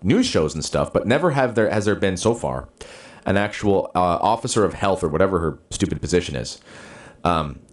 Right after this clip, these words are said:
to come out and say there have been other consequences and they're actually c-, commensurate to the, to the discussion. She says, "I dare, I care deeply about the health of all Albertans. This means I have to constantly consider not just coronavirus, but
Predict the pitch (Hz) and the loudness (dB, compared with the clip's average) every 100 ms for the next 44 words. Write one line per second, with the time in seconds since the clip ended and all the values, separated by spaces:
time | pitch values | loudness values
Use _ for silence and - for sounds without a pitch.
0 | - - 107 120 117 101 - 104 92 85 | -10 -6 -2 0 0 0 0 2 2 -2
1 | _ _ - 82 85 110 113 110 - 113 | _ _ -10 -8 0 4 4 2 0 0
2 | 113 107 90 101 98 - 92 90 82 101 | 0 0 2 2 2 -2 0 0 0 -2
3 | 98 87 - 71 71 - 80 82 82 82 | -2 -4 -4 -4 -4 -4 -2 0 2 0
4 | - 80 76 - _ - - 101 101 101 | -4 -2 -2 -4 _ -12 -2 0 0 -2
5 | - 69 - - 73 65 69 71 67 - | -4 -6 -4 -4 -4 -4 -2 -4 -2 0
6 | 71 - - - - - - - - 127 | -2 -4 -16 -20 -20 -18 -18 -8 0 2
7 | 123 147 196 - 131 131 226 208 147 180 | 2 2 0 0 -4 0 0 0 0 0
8 | 180 160 135 110 101 110 101 80 - 120 | 2 2 2 2 2 0 -2 -2 2 4
9 | 147 127 92 85 67 62 107 104 117 117 | 4 2 2 0 -2 -2 -2 0 0 2
10 | 110 101 95 92 90 82 - 123 131 120 | 2 2 0 -2 -4 -4 0 0 -2 -2
11 | 131 - 101 101 92 95 113 - 113 - | -2 0 -2 0 0 0 0 -2 -4 0
12 | 104 98 80 80 80 90 - | 0 2 2 0 0 -2 -2